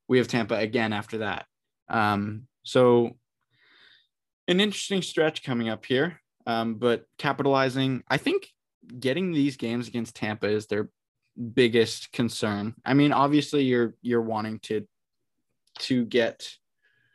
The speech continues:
um, good performances in, in, um, against the, the weaker teams, because that's what we've been doing so far, and we've been playing well against them. Uh, so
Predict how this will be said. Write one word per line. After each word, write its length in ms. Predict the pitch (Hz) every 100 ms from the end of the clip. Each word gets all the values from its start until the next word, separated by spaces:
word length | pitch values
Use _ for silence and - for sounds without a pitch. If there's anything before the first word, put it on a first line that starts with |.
| _ _
um, 500 | 110 107 104 101 101
good 180 | 117 143
performances 720 | 143 131 123 120 117 120 110
in, 300 | 113 113 107 -
in, 420 | 113 107 107 107
um, 460 | 101 98 101 101 131 _ _ _ - - _ _ -
against 380 | 123 143 131 -
the, 280 | 127 123 120
the 140 | 120 123
weaker 320 | 127 123 117
teams, 440 | - 123 107 113
because 240 | - 113 110
that's 220 | 110 -
what 140 | 117
we've 180 | 117 107
been 160 | 113 107
doing 240 | 113 113
so 180 | 104 104
far, 260 | - 101 110
and 120 | 117
we've 120 | 107
been 160 | 107 113
playing 300 | 120 113 107
well 240 | 110 113
against 340 | 107 101 -
them. 240 | - 101 131 _ _ _ _ -
Uh, 200 | 107 110
so 440 | - 110 107 101